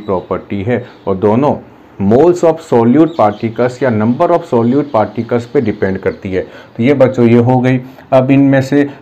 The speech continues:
मैं proportionality का को-, symbol हटाकर एक constant लगा देता हूँ केएफ़ और multiply by M। केएफ़ क्या है, मोलल, मोलल,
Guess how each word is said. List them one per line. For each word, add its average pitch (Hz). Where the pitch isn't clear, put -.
मैं 135
proportionality 139
का 143
को-, 123
symbol 135
हटाकर 113
एक 139
constant 127
लगा 110
देता 107
हूँ 131
केएफ़ 110
और 117
multiply 104
by 113
M। 104
केएफ़ 123
क्या 123
है, 120
मोलल, 113
मोलल, 117